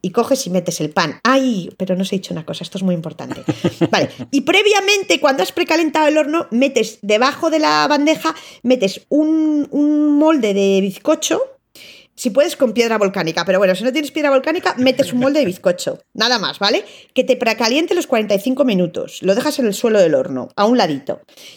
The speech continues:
Y entonces ya llega el momento de meter tu pan que has cortado con tu cuchillo de sierra y coges medio vaso de agua, te pones guantes, tienes cuidado, se, y metes primero el pan al horno y luego coges el vasito de agua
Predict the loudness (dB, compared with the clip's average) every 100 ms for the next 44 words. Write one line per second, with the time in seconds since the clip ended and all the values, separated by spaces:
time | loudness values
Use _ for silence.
0 | -4 -2 2 0 0 0 0 2 2 4
1 | 2 2 0 0 -2 -2 -2 -4 -4 -2
2 | -2 -4 -4 -4 0 0 0 -4 -8 -10
3 | -2 -2 0 0 2 0 -4 _ -20 -20
4 | -20 _ -6 -2 -2 -2 0 0 2 0
5 | 0 0 0 2 0 0 -2 0 0 2
6 | 0 0 -4 -6 -8 -12 -12 -10 -4 -2
7 | -2 -6 _ _ -12 -2 0 0 -2 0
8 | 0 0 -4 -6 -2 2 2 0 0 -2
9 | -6 _ _ _ _ _ _ 0 2 0
10 | -2 -4 0 2 2 0 -2 -6 -12 _
11 | 0 0 0 -4 -2 0 0 -2